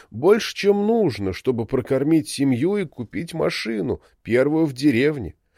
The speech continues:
а также тракторы и другое сельское оборудование. Благодаря ему мы с молоду поняли важность земли,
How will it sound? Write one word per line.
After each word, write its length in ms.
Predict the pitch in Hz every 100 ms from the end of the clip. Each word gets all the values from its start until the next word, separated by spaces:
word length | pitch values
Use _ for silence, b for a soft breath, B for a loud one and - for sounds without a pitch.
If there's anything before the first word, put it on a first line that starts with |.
| B B
а 120 | -
также 360 | 95 147 117 135
тракторы 600 | 127 135 165 - 170 175
и 40 |
другое 520 | 160 160 101 113 147
сельское 600 | 160 165 160 147 - 151
оборудование. 920 | 139 135 123 139 131 113 110 107 101 104 _ _ _ _ _ b b
Благодаря 640 | 80 107 107 107 113 113
ему 460 | 107 104 104 131 143
мы 260 | 101 101
с 140 | 98 -
молоду 480 | 147 170 156 123 123
поняли 420 | 156 160 147 139
важность 600 | 131 165 170 147 147 139
земли, 640 | 127 156 156 196 170 85